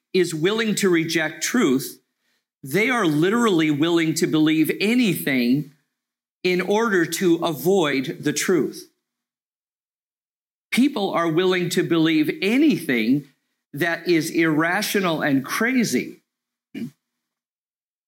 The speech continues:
I was in England once on a missions trip, witnessing to a young man in a university,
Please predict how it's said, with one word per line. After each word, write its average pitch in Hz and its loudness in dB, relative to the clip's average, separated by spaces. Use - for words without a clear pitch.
I 170 -2
was 196 0
in 165 0
England 165 2
once 131 0
on 147 -2
a 135 2
missions 151 0
trip, - -4
witnessing 180 -2
to 160 4
a 151 2
young 160 -2
man 156 -2
in 143 0
a 135 4
university, 143 0